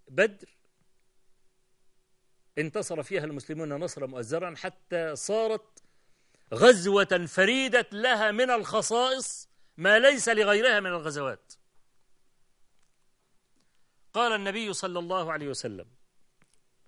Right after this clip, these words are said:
"لا يدخل النار أحد شهد بدرا والحديبية".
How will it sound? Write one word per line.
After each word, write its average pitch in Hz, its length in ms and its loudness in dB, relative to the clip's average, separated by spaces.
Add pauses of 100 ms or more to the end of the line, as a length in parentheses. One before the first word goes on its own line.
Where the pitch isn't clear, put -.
(580)
"لا 202 260 2
يدخل 196 640 2
النار 185 720 -4
أحد 156 640 -8 (640)
شهد 180 500 -2
بدرا 240 600 2 (580)
والحديبية". 147 920 -6